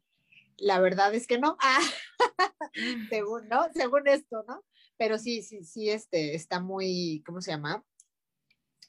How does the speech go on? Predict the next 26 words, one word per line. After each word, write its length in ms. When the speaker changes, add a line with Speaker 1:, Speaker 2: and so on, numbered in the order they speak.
Speaker 1:
No 140
está 240
peleado, 640
o 60
sea, 320
realmente 480
la 140
carrera 540
no 160
es 100
nada 160
más 220
guitarra, 520
o 40
sea, 180
era 460
como 300
canto, 500
conjuntos 420
corales, 800
este, 880
llevabas 520
solfeo, 480
llevabas 460
entonación, 680
audición, 600